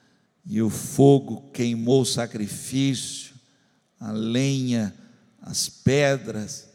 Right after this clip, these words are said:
a terra, e ainda secou a água que estava na valeta.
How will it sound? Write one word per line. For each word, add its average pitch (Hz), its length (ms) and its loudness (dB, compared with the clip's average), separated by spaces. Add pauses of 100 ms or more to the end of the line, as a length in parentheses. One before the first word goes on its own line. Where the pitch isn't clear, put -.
(460)
a 98 140 -12
terra, 117 880 0 (560)
e 123 140 -4
ainda 127 320 -2
secou 127 760 0
a 113 60 0
água 113 680 -2 (380)
que - 100 -8
estava 113 480 -4
na 123 140 -4
valeta. 104 680 -10